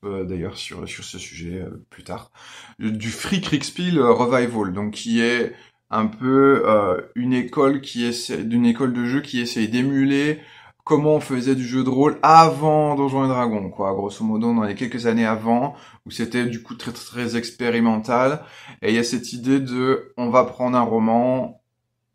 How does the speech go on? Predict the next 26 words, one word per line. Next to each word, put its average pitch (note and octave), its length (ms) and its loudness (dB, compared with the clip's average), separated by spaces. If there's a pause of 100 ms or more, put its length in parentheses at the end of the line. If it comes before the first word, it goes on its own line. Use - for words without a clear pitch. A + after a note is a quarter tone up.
(720)
voilà, A2 480 -4 (120)
euh, F2+ 260 -10 (1040)
<laughs> - 60 -18 (440)
je - 140 -14
t'ai A#2+ 100 -2
pris, C3+ 380 4 (680)
Sérotonine E3+ 840 8
de C#3+ 100 8
Michel C#3 400 6
Houellebecq, D3+ 500 8
car D3 200 8
j'aime F3 280 6
le B2+ 140 2
challenge. D#3+ 520 8 (200)
<laughs> D#3+ 1080 -2
On B2 80 -4
prend F3+ 240 10
un - 20 10
roman. C3 480 6 (460)
Et D3 120 8
on D#3+ 80 8
décide D#3+ 400 2
que D3+ 80 -2
ça C#3 220 2
va C#3 100 4
être, D3 200 -2